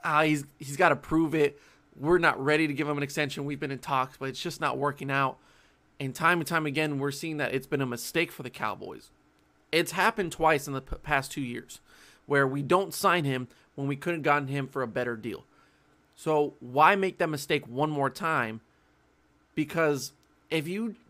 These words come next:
continuously do this, why would he wanna stay? I, I'm, I'm so glad that Dak Prescott still wants to be a Cowboy because that's his lifelong dream,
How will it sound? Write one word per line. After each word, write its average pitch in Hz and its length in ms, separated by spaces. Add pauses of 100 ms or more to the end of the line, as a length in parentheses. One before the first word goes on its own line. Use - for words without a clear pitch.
(160)
continuously 160 960
do 180 220
this, - 360 (340)
why 147 260
would 214 200
he 190 100
wanna 175 320
stay? 160 420 (920)
I, 160 260
I'm, 202 260
I'm 190 160
so 214 280
glad 190 280
that 151 80
Dak 151 200
Prescott 160 380
still 175 240
wants 147 220
to 139 80
be 135 100
a 131 40
Cowboy 147 360
because 127 200
that's 127 180
his 123 120
lifelong 123 460
dream, 139 340